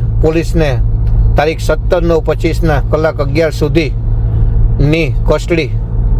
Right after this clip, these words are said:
સોંપી આપેલી છે અને આ રીતે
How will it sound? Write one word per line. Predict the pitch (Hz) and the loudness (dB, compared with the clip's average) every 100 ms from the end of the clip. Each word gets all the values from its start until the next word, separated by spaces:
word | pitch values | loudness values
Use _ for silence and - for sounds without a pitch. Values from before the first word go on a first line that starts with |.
| - | 2
સોંપી | 143 143 160 | 2 2 0
આપેલી | 160 156 156 147 | 0 -2 -2 -2
છે | 151 151 - - - - - - - - | -2 -2 -2 0 0 0 2 2 2 2
અને | 156 160 143 113 113 - - - - - 113 | 0 0 0 -2 0 0 0 0 0 2 2
આ | 156 | 2
રીતે | 156 160 120 156 117 | 2 -2 0 0 0